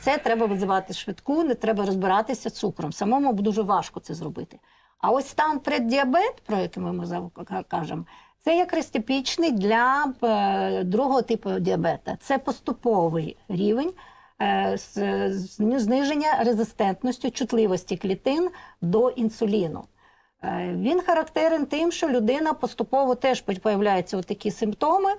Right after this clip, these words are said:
підвищеної жажди, схуднення, е, вно-, вночі в туалет сечі, бі-, збільшується кількість, е,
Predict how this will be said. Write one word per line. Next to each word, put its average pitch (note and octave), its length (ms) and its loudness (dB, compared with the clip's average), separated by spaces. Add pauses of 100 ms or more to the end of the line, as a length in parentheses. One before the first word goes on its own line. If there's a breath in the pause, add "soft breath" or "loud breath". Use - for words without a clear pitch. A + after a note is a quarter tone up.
(320 loud breath)
підвищеної F#3+ 680 0
жажди, C#4 640 2 (720 loud breath)
схуднення, C4+ 920 0 (440 loud breath)
е, G3+ 320 0 (160)
вно-, A#3 320 2
вночі C#4 440 2
в - 60 -6
туалет A3+ 520 0
сечі, C#4 640 -2
бі-, G#3 200 0
збільшується A#3+ 680 0
кількість, A3 680 -2
е, G3+ 40 0